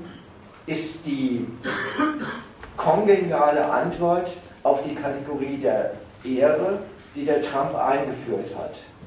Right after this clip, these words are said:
die auch dem Seehofer nicht, äh, äh, fremd ist. Also man kann gerne jetzt immer schon mal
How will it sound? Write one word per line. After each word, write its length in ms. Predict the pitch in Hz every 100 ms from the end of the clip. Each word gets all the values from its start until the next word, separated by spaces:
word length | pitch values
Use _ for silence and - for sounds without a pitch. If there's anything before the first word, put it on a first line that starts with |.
| - - - - - - - - - - -
die 100 | 117
auch 180 | -
dem 180 | - 175
Seehofer 640 | 170 170 180 160 151 - 107
nicht, 260 | 101 -
äh, 420 | - - - -
äh, 520 | 113 - - 104 101 -
fremd 420 | - - 135 - -
ist. 240 | - - - - - - - - - - - -
Also 320 | 98 98 101 92 - -
man 160 | 107
kann 200 | 123 120 - -
gerne 320 | - - 151
jetzt 280 | 139 135 -
immer 320 | 143 147 139 135 -
schon 240 | - 127
mal 320 | 127 127 123